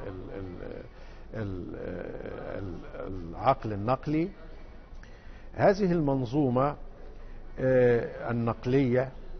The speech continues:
منظومة في الواقع مخاصمة للعقل وللحرية.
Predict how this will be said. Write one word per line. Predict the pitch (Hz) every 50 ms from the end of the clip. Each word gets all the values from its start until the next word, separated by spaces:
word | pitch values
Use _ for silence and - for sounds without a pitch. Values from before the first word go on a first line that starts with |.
| - - - - - - - - - - - - - 127
منظومة | 127 131 135 135 120 147 190 190 185 170 170 170 160 160 - - - - - - - - -
في | - - 151
الواقع | 139 151 170 190 185 - - 120 95 87
مخاصمة | 101 120 117 - - 156 147 131 - - 160 151 139 139 135 131 - - - - - - - -
للعقل | 123 117 113 104 - 120 135 - - - - - - - - - - - - -
وللحرية. | 107 120 117 110 98 - - 127 110 110 127 127 104 -